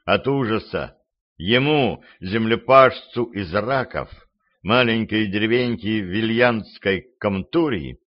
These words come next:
бесправному рабу ордена, за охоту в господских лесах полагалась немедленная смертная казнь. Убей он даже не зайца, а голубя, или вовсе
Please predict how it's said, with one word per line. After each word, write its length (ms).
бесправному 840
рабу 420
ордена, 680
за 220
охоту 460
в 80
господских 760
лесах 640
полагалась 840
немедленная 840
смертная 720
казнь. 480
Убей 440
он 120
даже 300
не 160
зайца, 640
а 60
голубя, 560
или 260
вовсе 760